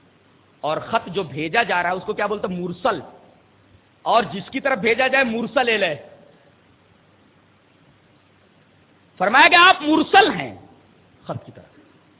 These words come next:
تو خط میں وہ بھیجنے والا اندر ہوتا ہے کیا؟ یا یہ خط وہی بے عینی مرسل ہو جاتا ہے؟ نہیں۔ تو فرمایا کہ جو رسول ہوتے ہیں وہ اللہ کے میسنجر ہوتے ہیں، پیغامبر ہوتے ہیں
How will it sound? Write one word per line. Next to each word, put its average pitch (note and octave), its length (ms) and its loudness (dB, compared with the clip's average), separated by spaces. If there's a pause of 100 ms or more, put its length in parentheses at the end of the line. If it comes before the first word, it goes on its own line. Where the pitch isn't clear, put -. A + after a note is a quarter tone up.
(400)
تو F#3 100 -6
خط G3+ 320 -6
میں B3 140 -6
وہ B3+ 120 -8
بھیجنے F3+ 360 -6
والا A#3 200 0
اندر G#3+ 220 -2
ہوتا E3+ 200 -2
ہے C3 60 -6
کیا؟ D#3+ 100 -8 (1700)
یا F#3+ 140 2
یہ G#3+ 160 2 (120)
خط - 240 -4 (440)
وہی G#3 160 -4
بے F#3+ 140 -2
عینی G#3+ 200 0
مرسل G3+ 460 -2
ہو A#3 100 6
جاتا F3 260 -2
ہے؟ D#3 60 -10 (280)
نہیں۔ F3+ 460 4 (800)
تو G#3 120 -4
فرمایا B3 640 4 (680)
کہ D#4+ 160 0
جو D4 220 2
رسول D4 480 0
ہوتے C#4+ 300 4
ہیں E4 380 6 (400)
وہ E4 240 0
اللہ D4 480 4
کے F4+ 80 0
میسنجر E4 580 2
ہوتے D#4+ 220 4
ہیں، C#4+ 120 4
پیغامبر C#4+ 460 4
ہوتے C4 320 2
ہیں A2 100 -12